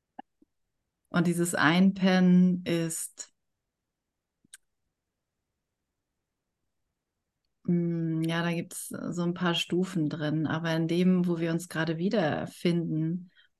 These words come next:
sag ich mal so, als Mensch-Idee ist, hier bin ich, da sind die anderen, irgendwas läuft hier, irgendjemand hat Schuld,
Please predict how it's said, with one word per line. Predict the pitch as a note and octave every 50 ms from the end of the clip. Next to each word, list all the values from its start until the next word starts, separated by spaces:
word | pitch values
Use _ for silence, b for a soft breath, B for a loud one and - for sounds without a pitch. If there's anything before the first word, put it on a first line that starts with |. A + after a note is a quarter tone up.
| _ _ _ _ _ _ _ _ _ _
sag | G3+ F3+ E3 D#3+ D#3+
ich | D#3+ D#3+ E3
mal | E3 D#3+ D#3+ D#3+
so, | D#3+ E3 D#3+ D#3+ D#3
als | - - C#3+ D3 C#3+ - - - - - - _
Mensch-Idee | - D#3+ D#3+ E3 E3 E3+ F3 F3+ F3+ - - - - - E3+ D#3+ D#3+ - D#3+ D#3 D3+ D3+ D3+ D3+ D#3 D#3+ F3+ F3
ist, | D3+ D#3+ D#3+ - - - - - - - - - A#3+ C4+ _ _ - - - _ _ _ _ _
hier | - E3 F3+ G3 F#3
bin | F#3 F#3+ F#3
ich, | G3+ A3 A3+ A3+ - - - - - - _ _
da | - C#3+ D3 D3
sind | D#3 D#3 D3+
die | - -
anderen, | - D#3+ E3+ E3+ E3+ F3 F3 F3 F3 F3 F3 F3+ F3+ F3+ - _ _ _ _ _ _ _ _ _ _ _ _ _ _ -
irgendwas | - - F3+ F3 F3 F3 E3+ E3+ E3+ - -
läuft | F3 E3 E3+ F3 F#3 F#3+ F#3+ F#3+ -
hier, | - G3 F3+ F3+ F3+ F3 F3 F3+ F3+ F#3 F3+ - - - _ _ _ _ _ _ _ _ _ _
irgendjemand | - - E3 F3 E3+ F3+ F3 F3 F3 F3 F3
hat | F#3+ F3 F#3 -
Schuld, | - - A3+ A3 A3 G#3+ A3+ A3+ A#3+ A#3 A#3 - - -